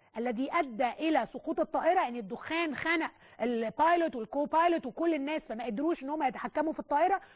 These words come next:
ولا الدخان ده سببه، آه، يعني انفجار ما؟ الآن إحنا عندنا فرضية جديدة، وهنتكلم مع المح-، السادة المحللين، آه، في هذا الأمر. فرضية جديدة بتقول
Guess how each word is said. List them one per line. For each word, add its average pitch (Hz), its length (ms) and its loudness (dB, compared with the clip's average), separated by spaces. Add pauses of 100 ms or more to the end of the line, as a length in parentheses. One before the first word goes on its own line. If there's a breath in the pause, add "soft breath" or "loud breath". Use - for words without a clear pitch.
(100)
ولا 381 300 4
الدخان 339 500 -2
ده 359 160 0 (180 soft breath)
سببه، 330 600 2 (360 soft breath)
آه، 240 420 2 (140)
يعني 247 400 0 (180 soft breath)
انفجار 269 600 2
ما؟ 220 240 -6 (320 soft breath)
الآن 359 460 4 (120)
إحنا 359 200 -2
عندنا 330 500 2 (840 soft breath)
فرضية 285 680 4 (140)
جديدة، 269 540 4 (100)
وهنتكلم 311 600 0
مع 220 260 -4 (260 loud breath)
المح-، 240 300 -2
السادة 285 360 0
المحللين، 240 680 -2 (200 loud breath)
آه، 220 180 2
في 254 180 -2
هذا 277 180 2
الأمر. 370 360 0
فرضية 302 420 0
جديدة 277 420 -2
بتقول 339 480 0